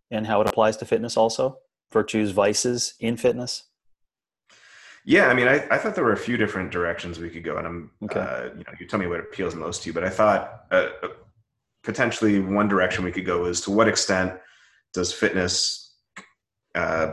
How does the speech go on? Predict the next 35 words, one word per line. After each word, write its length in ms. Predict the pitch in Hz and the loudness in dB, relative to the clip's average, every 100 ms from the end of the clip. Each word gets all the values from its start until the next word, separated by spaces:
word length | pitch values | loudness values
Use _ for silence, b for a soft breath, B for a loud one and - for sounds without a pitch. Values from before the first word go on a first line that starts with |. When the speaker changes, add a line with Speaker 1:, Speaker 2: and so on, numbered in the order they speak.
| 92 | 2
Speaker 2:
by 120 | 95 | 2
itself 560 | - - 123 107 - | 2 4 6 6 4
contribute 640 | - 92 90 101 90 90 90 | -2 -4 -2 -2 0 -2 -4
to 300 | - 87 87 | -6 -4 -2
what 320 | 87 85 - - | 0 0 -2 -10
virtues 540 | 85 90 - 92 85 | -4 -2 -2 -2 -4
and 120 | 85 | -4
vices 600 | 82 82 82 85 85 85 | -2 -2 -2 -6 -6 -6
would 180 | 85 82 | -6 -6
be 560 | 80 82 80 80 85 - b b _ | -6 -6 -6 -6 -8 -12 b b _
for 140 | - | 0
us 180 | 87 - | 0 2
in 120 | 87 | -2
our 100 | 80 | -4
general 320 | 82 90 82 80 | -2 0 0 -2
lives? 280 | 82 - | -4 -4
Wh-, 160 | 101 127 | -2 0
how 140 | 135 | 2
does 140 | 143 131 | 4 4
it 80 | 120 | 4
make 180 | 110 | 4
us 320 | 104 - - B B _ | 4 2 -2 B B _
better 340 | 117 127 185 | 4 6 6
or 260 | 135 269 - | 6 4 2
potentially 400 | 277 277 302 320 | -2 -2 0 0
worse 580 | 247 330 - - - - | 2 0 0 -4 -8 -10
Speaker 1:
Yes. 300 | 120 107 104 | -6 -4 -4
Speaker 2:
people, 180 | - - | -4 -2
depending 340 | 98 107 101 101 | 0 2 2 4
on 60 | |
what 100 | 98 | 2
we're 80 | 95 | 2
talking 340 | - 92 104 | 4 4 4
about? 380 | 98 98 113 - B B B | 2 4 4 2 B B B
Speaker 1:
Yeah. 160 | 104 | -10